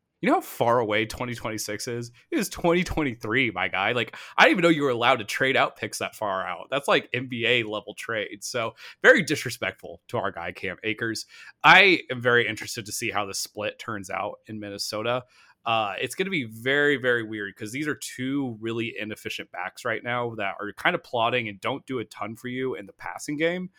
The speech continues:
Uh, so far, Cam Akers has zero catches on the season. I think Madison has, like, one. So it's, it's gonna be a weird offense going on there. But if anybody can do this and fix Cam Akers and get him back to his former glory, it's Kevin O'Connell, who is the coach there in Minnesota that he's getting reunited with. So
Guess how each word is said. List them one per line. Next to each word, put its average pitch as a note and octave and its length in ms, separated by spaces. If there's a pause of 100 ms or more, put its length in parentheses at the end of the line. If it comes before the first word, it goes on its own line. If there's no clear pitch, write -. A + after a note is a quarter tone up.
(280)
Uh, A2 100
so C3+ 180
far, A#2 300
Cam A2+ 220
Akers G#2+ 240
has G2+ 200 (120)
zero G#2+ 260
catches G2+ 340
on G2 120
the F#2 60
season. F#2+ 460
I F#2+ 160 (220)
think A2 240
Madison G2 360
has, F#2 120
like, F2 120 (120)
one. G2 380 (240)
So A#2 320
it's, - 400
it's B2+ 100
gonna G#3 160
be A#3 140
a C3 80
weird A2 440
offense G#2 360
going G#2+ 200
on G2 140
there. G#2+ 140
But A2 280
if A#2 140
anybody G#3+ 300
can B2 160
do A2+ 200
this E3+ 300
and G#2 300
fix - 340
Cam A#2+ 260
Akers G#2+ 300
and G#2+ 60
get A2+ 80
him G#2 60
back G2+ 200
to A#2 60
his G2+ 100
former G#2+ 240
glory, B2 440 (280)
it's - 200
Kevin B2 280
O'Connell, F#2+ 560 (300)
who A#2 100
is G#2+ 120
the A2 80
coach G#2+ 360
there F#2 260
in G#2+ 160
Minnesota G2+ 440
that F2 120
he's F#2 160
getting G2 180
reunited F2 480
with. - 180
So F#2+ 360